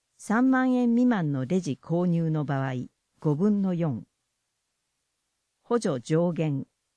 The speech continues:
レジ一台あたり二十万円。券売機一台あたり二十万円。一事業者あたり上限二百万円。完了期限、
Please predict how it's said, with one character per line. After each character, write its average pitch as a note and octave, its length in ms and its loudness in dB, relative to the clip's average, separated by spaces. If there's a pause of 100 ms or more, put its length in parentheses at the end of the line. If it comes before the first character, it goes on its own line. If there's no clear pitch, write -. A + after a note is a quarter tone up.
(600)
レ B3 180 2
ジ F3+ 240 -4
一 F3 240 -6
台 G3+ 260 0
あ G3 80 -4
た D3 140 -4
り B2 180 -6 (160)
二 D#3+ 200 2
十 A#3 200 2
万 G3 320 0
円。 A#2 240 -6 (1080)
券 A#3+ 260 2
売 A#3+ 240 0
機 - 260 -8
一 D#3+ 300 -6
台 G#3 240 0
あ F#3+ 80 -4
た C#3 160 -6
り - 180 -8 (220)
二 D#3+ 140 2
十 A3 220 2
万 F#3+ 280 0
円。 A2+ 260 -6 (920)
一 G3 320 -2
事 G3 200 -4
業 A3 240 2
者 G#3+ 220 -4
あ - 80 -4
た D3+ 140 -4
り A#2+ 200 -8 (180)
上 F#3+ 280 0
限 F3 320 -2 (160)
二 D#3 140 0
百 G#3+ 340 0
万 F3+ 260 0
円。 A2+ 240 -6 (1700)
完 A#3+ 280 2
了 A#3 240 0
期 A3 220 -6
限、 C#3+ 300 -4